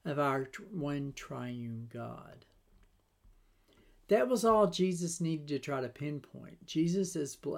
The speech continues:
a blasphemer, so they picked up rocks to stone him. Where did they get those rocks? Did the Jews bring these stones? We really don't know. But the venom in their hearts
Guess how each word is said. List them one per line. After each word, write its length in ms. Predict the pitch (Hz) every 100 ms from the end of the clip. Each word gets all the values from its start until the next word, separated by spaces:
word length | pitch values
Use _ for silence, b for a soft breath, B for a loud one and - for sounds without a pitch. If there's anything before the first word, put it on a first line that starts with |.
| -
a 120 | 151
blasphemer, 840 | 135 143 160 190 190 - 123 117
so 160 | 120 -
they 180 | 143 131
picked 400 | - 190 185 -
up 220 | 139 -
rocks 460 | 139 147 165 - -
to 140 | 151
stone 420 | - - 139 127
him. 220 | 117 - - B B B
Where 140 | 285
did 160 | 311 320
they 160 | 339 302
get 260 | 330 330
those 320 | - 202 135
rocks? 540 | 127 107 - - - - b b -
Did 160 | 202
the 60 | 180
Jews 320 | 170 220 214
bring 360 | - 143 147 170
these 200 | 190 180
stones? 680 | - 185 196 233 254 247 - - _ -
We 260 | 135 196 285
really 280 | 269 277
don't 260 | 277 277 277
know. 400 | 277 285 185 - - _ b b b -
But 200 | 165 160
the 100 | 135
venom 640 | 120 143 226 277 285 285 -
in 220 | 160 143
their 280 | 139 190 240
hearts 840 | 185 226 254 185 127 - - -